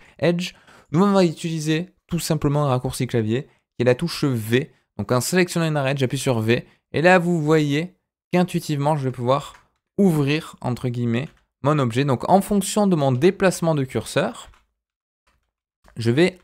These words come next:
ouvrir mon objet dans un sens différent. Donc si je fais V en ayant mon curseur vers le bas, et quand je vais le déplacer vers le bas, vous voyez que ça va s'ouvrir vers le bas. Donc par contre, si je fais V en, en étant à gauche de mon arête,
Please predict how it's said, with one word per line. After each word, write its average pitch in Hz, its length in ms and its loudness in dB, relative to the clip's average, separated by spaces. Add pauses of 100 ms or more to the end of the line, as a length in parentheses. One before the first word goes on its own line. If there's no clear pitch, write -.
(120)
ouvrir 156 400 0
mon 131 140 0
objet 131 240 2
dans 143 220 2
un 123 80 0
sens 156 240 -4
différent. 127 500 -2 (340)
Donc 113 140 -2
si 196 120 -2
je - 100 -4
fais 185 160 2
V 180 480 0
en 131 120 0
ayant 139 120 -2
mon 139 120 0
curseur 131 360 -2
vers 117 160 2
le 113 100 2
bas, 135 380 2 (340)
et 107 60 -4
quand 123 160 0
je 117 60 -4
vais 120 60 0
le 113 60 0
déplacer 127 380 0
vers 117 160 2
le 113 60 2
bas, 120 100 0
vous 117 80 0
voyez 113 120 -2
que 120 60 -8
ça - 80 -6
va 101 80 0
s'ouvrir 107 300 -2
vers 98 120 -2
le 95 120 -2
bas. 143 240 0 (640)
Donc 202 180 -4
par 214 220 2
contre, 196 500 -2 (1400)
si - 180 -2
je 185 100 -2
fais 160 200 2
V 170 480 4
en, 123 200 2
en 123 600 -2
étant 127 480 0 (420)
à 101 140 0
gauche 165 560 0 (400)
de 123 160 2
mon 170 180 2
arête, 127 500 -4